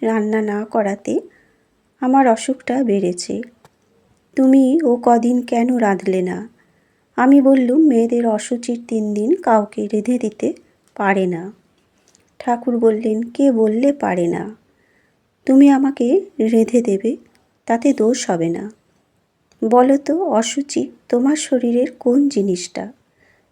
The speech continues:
চামড়া না মাংস, না হাড় না মজ্জা? দেখো, মনই সূচি অসুচি, বাইরে অসুচি বলে কিছু নেই।" এরপর হতে আমি সর্বদা রান্না করে দিতুম।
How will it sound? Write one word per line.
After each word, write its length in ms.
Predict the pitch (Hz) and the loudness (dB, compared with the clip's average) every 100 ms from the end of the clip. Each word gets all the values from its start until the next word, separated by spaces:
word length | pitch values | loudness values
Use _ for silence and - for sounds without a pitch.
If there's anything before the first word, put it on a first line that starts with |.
| _ - | _ -2
চামড়া 600 | 240 226 226 269 294 240 247 | 0 2 0 0 -2 -6 -10
না 260 | 233 208 | -4 -4
মাংস, 540 | 208 202 202 202 - 240 302 - _ _ _ _ _ _ _ | -2 -2 -2 -4 -4 -4 -4 -10 _ _ _ _ _ _ _
না 280 | 240 269 269 | 0 2 2
হাড় 320 | 247 240 269 285 | 0 0 2 0
না 180 | 269 | 0
মজ্জা? 640 | 254 233 226 - - 190 220 _ _ _ _ _ _ _ _ | 0 0 -2 -4 -6 -6 -10 _ _ _ _ _ _ _ _
দেখো, 360 | 233 240 240 277 - 254 | -2 -2 0 -2 -2 -2
মনই 400 | 226 226 254 339 | 2 2 4 2
সূচি 520 | - 208 - 240 330 | 0 -4 -4 -2 0
অসুচি, 600 | 214 - - 185 - 202 - _ _ _ _ _ _ | 0 -4 -10 -10 -12 -12 -14 _ _ _ _ _ _
বাইরে 400 | 214 240 240 269 | 2 2 4 4
অসুচি 460 | 240 233 254 254 254 | 4 0 -4 -4 -2
বলে 260 | 254 247 | 0 0
কিছু 320 | 247 226 - 214 | -2 -6 -4 -4
নেই।" 360 | 190 175 185 - _ _ _ _ _ _ _ | -2 -2 -6 -12 _ _ _ _ _ _ _
এরপর 380 | 240 247 247 247 247 | 0 2 4 2 2
হতে 240 | 240 240 | 0 0
আমি 180 | 226 233 | 2 0
সর্বদা 720 | - 220 208 214 214 208 302 | -2 -4 -2 -4 -4 -4 -4
রান্না 380 | 262 196 196 180 | -2 -2 -2 -4
করে 280 | 185 185 | -4 -6
দিতুম। 440 | 185 185 - 180 | -6 -10 -8 -10